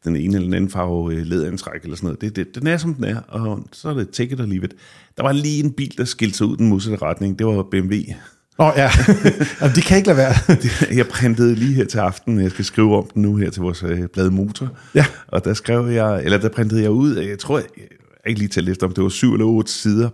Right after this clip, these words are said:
Speaker 1: med ekstraudstyr alene. Det, det var, <laughs> ja, men altså bare, jeg vil sige, bare læse og forstå de der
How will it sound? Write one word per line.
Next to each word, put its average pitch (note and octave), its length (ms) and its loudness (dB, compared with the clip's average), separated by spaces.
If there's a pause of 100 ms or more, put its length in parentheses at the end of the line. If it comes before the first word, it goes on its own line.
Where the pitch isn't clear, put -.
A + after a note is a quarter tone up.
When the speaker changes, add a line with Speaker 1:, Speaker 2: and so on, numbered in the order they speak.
Speaker 1:
med A2 200 -2 (220)
ekstraudstyr F#2 580 -6
alene. D#2 260 -8 (640)
Det, - 120 -6 (120)
det A2+ 80 -10
var, F#2 140 -8
<laughs> - 260 -2
ja, - 60 -10 (240)
men - 80 -4 (140)
altså - 180 -12
bare, G#2 240 -8
jeg G#2 80 -10
vil G2+ 80 -12
sige, D#2 120 -8
bare F2 200 -10
læse G2+ 520 0
og G2+ 80 -8
forstå - 500 -2 (140)
de G#2+ 100 -4
der G#2 140 0